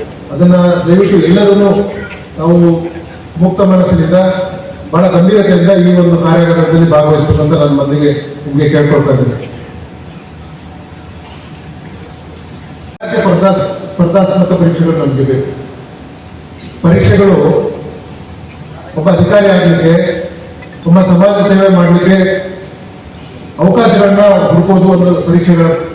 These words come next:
ತಯಾರಿ ಮಾಡೋದು, ಪರೀಕ್ಷೆಗಳನ್ನ ಎದುರಿಸೋದು. ಇದ್ರ ಜೊತೆಗೆ ನಮ್ಮಲ್ಲಿರ್ತಕ್ಕಂಥ ಬುದ್ಧಿವಂತಿಕೆ, ಅದನ್ನ ಒಂದು ಟೆಸ್ಟಿಂಗ್ ಮಾಡೋದು, ನಮ್ಮಲ್ಲಿರ್ತಕ್ಕಂಥ ಶಿಸ್ತನ್ನ ನಾವು,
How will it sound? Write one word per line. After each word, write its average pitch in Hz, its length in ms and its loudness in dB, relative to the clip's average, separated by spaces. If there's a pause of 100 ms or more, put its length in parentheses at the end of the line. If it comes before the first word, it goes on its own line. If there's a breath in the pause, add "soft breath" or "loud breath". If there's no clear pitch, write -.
(140)
ತಯಾರಿ 165 320 2
ಮಾಡೋದು, 165 240 2
ಪರೀಕ್ಷೆಗಳನ್ನ 165 420 2
ಎದುರಿಸೋದು. 139 380 2 (1600)
ಇದ್ರ 202 140 4
ಜೊತೆಗೆ 220 440 4 (1400)
ನಮ್ಮಲ್ಲಿರ್ತಕ್ಕಂಥ 220 880 2
ಬುದ್ಧಿವಂತಿಕೆ, 185 880 2 (680)
ಅದನ್ನ 202 220 2
ಒಂದು 202 580 4 (180)
ಟೆಸ್ಟಿಂಗ್ 202 340 2
ಮಾಡೋದು, 160 480 0 (1300)
ನಮ್ಮಲ್ಲಿರ್ತಕ್ಕಂಥ 226 840 2
ಶಿಸ್ತನ್ನ 220 460 2
ನಾವು, 208 440 2